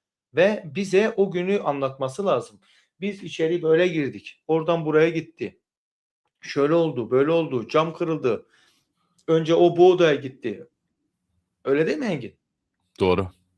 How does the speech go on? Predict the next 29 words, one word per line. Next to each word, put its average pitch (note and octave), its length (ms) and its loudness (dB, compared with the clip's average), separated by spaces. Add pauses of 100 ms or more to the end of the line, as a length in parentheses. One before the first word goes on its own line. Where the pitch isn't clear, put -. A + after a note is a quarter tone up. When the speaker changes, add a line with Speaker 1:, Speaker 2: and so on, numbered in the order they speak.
Speaker 1:
O, E3 140 -4
bur-, F3+ 260 0
o E3 320 0
her, F#3+ 260 -4 (160)
işte - 280 -6
o, F#3+ 140 2
onu G3+ 420 2
anlatması C#3+ 640 -4
lazım. F3 320 -4 (800)
Onu C3+ 120 -6 (120)
Speaker 2:
Çok D3 40 6 (100)
Speaker 1:
anlatması C#3 100 -2
Speaker 2:
doğru. A#2+ 280 2
Speaker 1:
lazım. F3 160 4
Speaker 2:
Yo, G3+ 180 10
ben G3+ 140 6
bugün A#3+ 260 -2
görüşürüm. A3 580 0
Raşit F3 380 2
Bey'le G#3 240 2
ben G#3 180 0
bugün G#3 180 -6
Speaker 1:
Tabii. G3+ 80 -8
Speaker 2:
görüşürüm. G3+ 540 4 (1080)
Speaker 1:
Evet. D3 160 0
Speaker 2:
Ama G3+ 380 10 (640)
benim F#3 300 6
burada G3+ 300 6
bak, D3 200 6